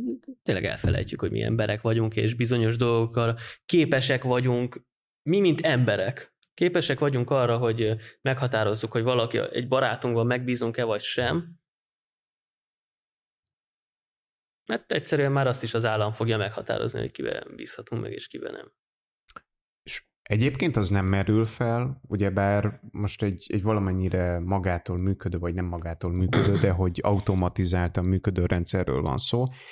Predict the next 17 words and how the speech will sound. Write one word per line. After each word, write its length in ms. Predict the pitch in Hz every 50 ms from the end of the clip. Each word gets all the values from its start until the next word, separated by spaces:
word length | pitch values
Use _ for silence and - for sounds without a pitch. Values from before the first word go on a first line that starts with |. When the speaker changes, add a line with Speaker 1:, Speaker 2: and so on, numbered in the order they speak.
| - - - _
Speaker 2:
Ö, 100 | - 98 95 92 92 95 92 92 95 101 - - _ 247 - _ _ _
a 380 | - 58 95 95 92 95 95 90 107 - _ _ _ _ _ _ -
programozás 720 | - 151 127 - 90 92 90 90 87 87 92 85 87 -
alapján 360 | 104 98 92 - - 90 87
mondjuk 500 | 87 90 90 90 92 92 90 90 87 -
a 60 | 95
rendszer 580 | 92 92 90 87 80 - - 90 87 85 - - - 123
az 160 | - 87 92
osztogatja 560 | 95 87 - - 95 87 90 92 - - 92
a 40 | 95
pontokat, 540 | - - 104 104 101 - 95 - - 92 -
veszi 280 | - 95 - - - 98
el 60 | -
a 60 | -
pontokat, 460 | - - 104 95 80 - - - -
stb. 320 | - - 98 - - 76 -
stb. 440 | - - - - 156 160 175 185